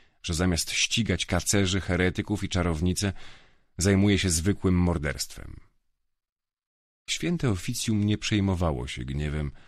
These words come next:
niechęcią czy utyskiwaniami nawet bogatych, ustosunkowanych mieszczan. Znacznie bardziej musieliśmy się liczyć ze szlachtą, zwłaszcza tą pochodzącą z wysokich rodów.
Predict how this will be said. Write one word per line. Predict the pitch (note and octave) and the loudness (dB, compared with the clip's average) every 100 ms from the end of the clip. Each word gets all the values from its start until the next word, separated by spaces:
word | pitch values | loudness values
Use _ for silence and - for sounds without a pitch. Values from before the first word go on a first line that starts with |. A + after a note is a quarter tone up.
| - _ _ - | -20 _ _ -4
niechęcią | E2 E2 E2 E2+ D#2+ D#2+ D#2 | 0 0 0 0 0 -4 -4
czy | - - | -6 -6
utyskiwaniami | A#2+ - F2+ - F#2 E2+ E2+ E2 E2 | -6 -2 -2 -2 -4 -2 0 0 0
nawet | D#2+ D#2 D#2+ | 0 -2 -4
bogatych, | D#2 F2 F2 - D2+ | -4 -2 -2 -4 -10
ustosunkowanych | - - - - F2+ F2 E2 D#2 D#2 D2+ | -10 -10 -10 -6 -6 -4 -4 -2 -4 -2
mieszczan. | A2+ E2+ - - - - - - _ _ _ - | -2 -2 -6 -10 -14 -18 -20 -20 _ _ _ -10
Znacznie | D2 D2 - D#2 | -6 -4 -4 -2
bardziej | F2+ C#2 A#1+ | -2 -4 -8
musieliśmy | A#1+ D2 C#2 A#1 | -8 -8 -8 -8
się | - C#2 | -8 -10
liczyć | - E2+ | -8 -8
ze | F2 F2 | -6 -4
szlachtą, | B2 A2 - E2 - - - _ _ _ _ | -2 -2 -2 -6 -6 -16 -20 _ _ _ _
zwłaszcza | - G#3+ D#3+ A#2 | -12 -8 -4 -4
tą | - A#2+ | 0 0
pochodzącą | G2+ G2 G2 G2 F#2 F2+ E2 | 0 0 2 2 2 0 -2
z | |
wysokich | E2+ - C#2 D#2 - | -4 -6 -6 -10 -10
rodów. | G1+ - - - | -12 -14 -20 -20